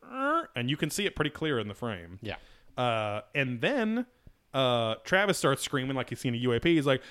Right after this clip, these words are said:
Speaker 1: "I'm seeing two beams over here. I'm looking at two laser beams from where I'm at." And it split into, like, a thin Y at the end, too. So something, like, refracted it in the center. All very strange. And it is at apparently the exact height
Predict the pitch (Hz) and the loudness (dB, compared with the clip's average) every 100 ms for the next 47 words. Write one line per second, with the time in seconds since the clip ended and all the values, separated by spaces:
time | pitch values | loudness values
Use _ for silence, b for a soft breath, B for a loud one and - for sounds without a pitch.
0 | B 269 294 311 185 - 392 403 392 339 | B -2 0 2 2 8 10 10 8 6
1 | 233 208 190 285 381 214 170 339 403 381 | 6 4 4 4 2 2 0 4 4 4
2 | 247 196 180 151 156 143 131 123 131 127 | 2 2 2 2 0 2 4 2 2 -2
3 | 131 - - 147 165 - - 127 131 120 | -4 -10 -6 -2 -2 -2 -8 -6 -4 -4
4 | 113 107 - 120 113 107 95 127 117 90 | -4 -8 -6 -6 -6 -8 -6 -2 -2 -4
5 | 90 110 95 90 - 139 - - 123 143 | -12 -12 -12 -12 -8 -8 -8 -10 -10 -8
6 | 113 110 95 - 117 131 107 87 87 - | -8 -10 -12 -6 -4 -4 -6 -8 -12 -14
7 | 101 87 - 160 170 160 156 b b b | -16 -12 -6 -6 -4 -6 -6 b b b
8 | b - 123 151 151 135 127 - 117 107 | b -2 4 4 4 2 0 -2 -4 -4
9 | - 131 123 139 123 131 143 - - _ | -4 -4 -4 -4 -6 -2 -4 -4 -16 _
10 | _ _ _ - 117 165 175 127 120 117 | _ _ _ -10 -2 0 2 0 -2 -2
11 | 113 107 110 113 127 - - 151 101 - | -6 -6 -4 -2 -2 -4 -4 -2 -4 -10